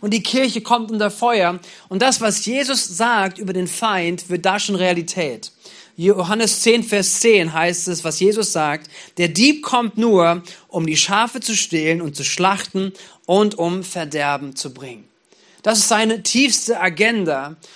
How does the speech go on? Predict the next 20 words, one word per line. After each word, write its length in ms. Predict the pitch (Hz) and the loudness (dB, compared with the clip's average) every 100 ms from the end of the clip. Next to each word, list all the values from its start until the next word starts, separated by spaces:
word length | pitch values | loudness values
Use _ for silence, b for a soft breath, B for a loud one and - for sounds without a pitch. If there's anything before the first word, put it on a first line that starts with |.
| B | B
Und 100 | - | -10
hier 140 | 160 220 | -4 -4
spricht 280 | - 190 185 | -2 -2 0
Jesus 260 | 190 190 | -2 -4
über 140 | 180 170 | -6 -6
den 180 | 165 | -6
Teufel, 560 | - 190 185 185 131 127 B B | -4 -2 -2 -4 -10 -12 B B
über 80 | 160 | -10
den 160 | 160 160 | -8 -8
Feind, 400 | - 190 180 160 | -8 -6 -6 -6
über 80 | 151 | -8
den 200 | 147 139 | -8 -6
Widersacher 520 | 196 190 165 - 175 | -6 -4 -6 -10 -4
Gottes. 580 | 196 196 - - - B B B B | -2 -2 -4 -10 -10 B B B B
Und 120 | 185 | -2
das 100 | 233 | 0
ist 140 | 233 - | 2 2
seine 280 | 247 233 | 2 2
zutiefste 640 | 226 208 - 277 320 - 247 | 0 -2 4 6 6 4 2
Agenda, 640 | 208 208 269 214 175 185 | 4 4 4 4 2 0